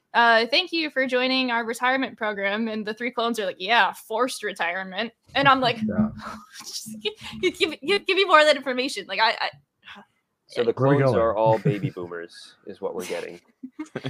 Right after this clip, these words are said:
Speaker 4: Pretty much.
Speaker 1: Long time, long time listeners know I am obsessed with what is the, the clone retirement program,
Speaker 3: There's,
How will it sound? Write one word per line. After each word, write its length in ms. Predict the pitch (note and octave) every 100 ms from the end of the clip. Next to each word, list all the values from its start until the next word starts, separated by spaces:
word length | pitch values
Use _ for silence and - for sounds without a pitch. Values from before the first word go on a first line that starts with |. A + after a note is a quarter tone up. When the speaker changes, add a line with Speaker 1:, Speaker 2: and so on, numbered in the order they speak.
| - A2 A3+
Speaker 4:
Pretty 160 | - -
much. 180 | F2+ D#3
Speaker 1:
Long 200 | F#4+ D#4+
time, 140 | - - _ A#3
long 180 | A#3+
time 180 | C#4 C4+
listeners 360 | C4+ A#3+ A#3 A3+
know 160 | A3
I 140 | G3 G3+
am 160 | G#3+
obsessed 500 | G#3+ - G#3 A#3 -
with 140 | G#3+ A3
what 360 | A3+ G3+ A3+ -
is 260 | C4 A3+ G3
the, 480 | A3 G#3 F#3 - -
the 420 | G#3+ F#3+ F3+ E3 _
clone 320 | - G#3+ A3
retirement 580 | G#3+ G3+ F3 F#3+ A3 -
program, 560 | G#3 G3 G#3+ A3+ C#4
Speaker 3:
There's, 120 | C4+